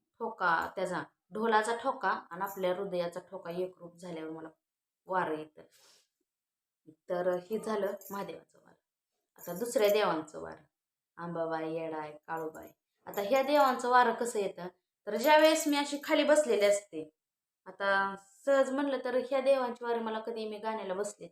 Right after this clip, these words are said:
तर येते ते बरं का, अ, कार्यक्रमात वगैरे, त्यावेळेस मी खालीच बसलेले असते. आणि तर कसं होतं की असं आपल्याला राग अस-, आल्यावर किंवा डोक्यात असं कसं सुधीर भुधीर होतं, म्हणजे काय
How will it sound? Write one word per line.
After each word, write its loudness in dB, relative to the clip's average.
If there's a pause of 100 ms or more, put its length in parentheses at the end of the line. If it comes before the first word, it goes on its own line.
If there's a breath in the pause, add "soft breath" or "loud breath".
(120)
तर -2
येते -4
ते -14
बरं -6
का, -16 (680)
अ, -8 (320)
कार्यक्रमात -4
वगैरे, -14
त्यावेळेस -2
मी -8
खालीच -2
बसलेले -2
असते. -16 (480)
आणि -6 (1040)
तर 0
कसं -2
होतं 0 (720)
की -2
असं 2
आपल्याला 4
राग 6
अस-, -4 (160)
आल्यावर 2 (120)
किंवा 0
डोक्यात 2
असं -2 (300)
कसं -4
सुधीर -2
भुधीर 0
होतं, 0
म्हणजे -2
काय -6